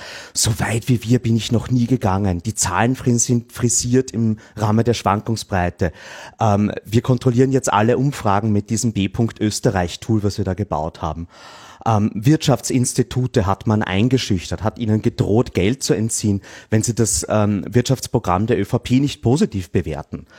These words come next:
Ähm, und als die Kirche, die katholische Kirche in Österreich, die Flüchtlingspolitik von Sebastian Kurz kritisiert hat, gab's, ähm,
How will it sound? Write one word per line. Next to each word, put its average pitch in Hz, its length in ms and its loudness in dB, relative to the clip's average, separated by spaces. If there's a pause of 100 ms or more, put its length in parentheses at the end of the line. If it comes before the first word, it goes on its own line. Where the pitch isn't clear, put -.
(460)
Ähm, 120 380 4
und 120 340 0
als 120 240 2
die 113 100 -2
Kirche, 202 560 0
die - 140 -12
katholische 190 500 0
Kirche 180 440 0
in 101 180 -4
Österreich, 82 440 -8
die 123 120 -6
Flüchtlingspolitik 156 840 -2
von 135 160 -2
Sebastian 123 600 -2
Kurz - 480 0
kritisiert - 640 -4
hat, 73 160 -10 (540)
gab's, - 480 -2
ähm, 127 320 2